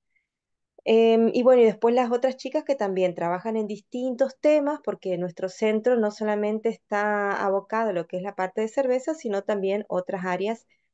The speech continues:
eh, diferentes de, en lo que corresponde a lo que son los alimentos y lo que es, eh, química, eh, modelado,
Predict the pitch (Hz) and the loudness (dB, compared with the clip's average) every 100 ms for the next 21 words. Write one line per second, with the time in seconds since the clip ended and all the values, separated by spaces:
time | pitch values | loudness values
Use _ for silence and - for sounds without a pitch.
0 | _ 170 170 165 165 175 175 170 190 - | _ 0 0 -2 -2 0 0 -4 -8 -6
1 | 156 185 190 - 156 160 156 156 156 156 | -6 -6 -12 -10 -8 -6 -8 -8 -8 -8
2 | 151 - 165 170 160 160 170 170 175 190 | -8 -6 -4 -4 -6 -8 -6 -6 -4 -4
3 | 196 208 208 240 277 _ _ _ _ - | -4 -4 -4 -6 -8 _ _ _ _ -2
4 | 196 214 214 202 233 - 185 175 - 196 | 0 0 2 2 2 -2 -6 -6 -6 -4
5 | 208 208 - 208 208 202 - 180 175 170 | -2 -4 -4 -2 0 -2 -2 -4 -2 -2
6 | 180 180 185 202 214 | -2 -2 -2 -2 -4